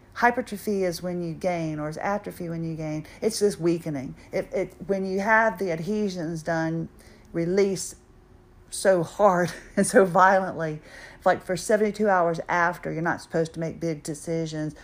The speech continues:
but you could be really emotional, or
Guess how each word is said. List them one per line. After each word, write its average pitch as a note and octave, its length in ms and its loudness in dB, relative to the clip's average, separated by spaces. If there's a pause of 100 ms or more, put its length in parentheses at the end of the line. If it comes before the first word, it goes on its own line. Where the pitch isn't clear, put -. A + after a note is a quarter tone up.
(120)
but E3 100 -8
you G3+ 80 0
could F3+ 80 -6
be F3 80 -2
really E3 300 2
emotional, D#3 880 -2 (380)
or D#3+ 440 4